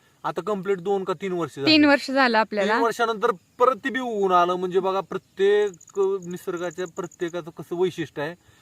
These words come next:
Speaker 1: काय काय बी लगेच लावावं लागते, लगेच उगवून येते, काय काय बी. आणि ही मी पहिल्यांदाच बघतोय की तीन वर्षांनी ह्यात बी उगवून आलं, म्हणजे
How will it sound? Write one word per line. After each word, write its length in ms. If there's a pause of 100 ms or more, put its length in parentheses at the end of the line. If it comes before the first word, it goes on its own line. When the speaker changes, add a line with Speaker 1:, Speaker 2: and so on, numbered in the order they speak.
(240)
Speaker 1:
काय 120
काय 180
बी 320 (340)
लगेच 320
लावावं 300
लागते, 300
लगेच 240
उगवून 300
येते, 280
काय 140
काय 180
बी. 220 (640)
आणि 160
ही 160
मी 120
पहिल्यांदाच 440
बघतोय 320
की 100
तीन 240
वर्षांनी 400
ह्यात 160
बी 160
उगवून 300
आलं, 180
म्हणजे 440